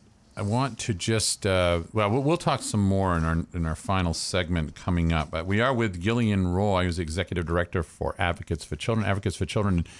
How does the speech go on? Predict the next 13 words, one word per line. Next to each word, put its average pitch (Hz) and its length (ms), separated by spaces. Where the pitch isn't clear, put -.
is 85 480
physically 151 560
located 92 560
on 82 140
Canal 117 360
Street 92 280
in 98 80
Lewiston, 139 360
but 101 140
they're 120 140
really 214 280
everywhere. 214 500
<laughs> - 0